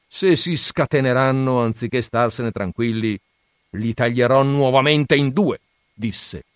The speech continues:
così che dovranno camminare su una gamba sola saltellando. Dopo aver detto questo, iniziò a tagliare in due gli uomini,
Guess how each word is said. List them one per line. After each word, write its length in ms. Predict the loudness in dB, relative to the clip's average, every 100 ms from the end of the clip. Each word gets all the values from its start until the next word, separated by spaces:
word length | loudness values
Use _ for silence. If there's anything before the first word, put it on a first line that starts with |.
| _ _
così 260 | 0 2 2
che 160 | 2
dovranno 360 | 2 4 4 4
camminare 480 | 2 2 2 4 2
su 80 | 0
una 140 | -2
gamba 240 | -2 -2
sola 280 | -2 -2 -2
saltellando. 800 | -4 -6 -6 -8 -8 -10 -12 -16 -16 _ _ _ _ _ _ _ -20 _ _ _ _ _ _ _ _ _ _ _ _ _ _
Dopo 340 | -6 0 0
aver 200 | 0 -2
detto 280 | -4 -4 -4
questo, 520 | -4 -4 -6 -8 -10 -10 _ _ _ _ _ _ _ _
iniziò 500 | 0 2 2 0 -4 -4
a 100 | -2
tagliare 420 | 0 0 0 0
in 80 | 0
due 320 | 0 -4 -8
gli 140 | -2
uomini, 520 | -2 0 -2 0 0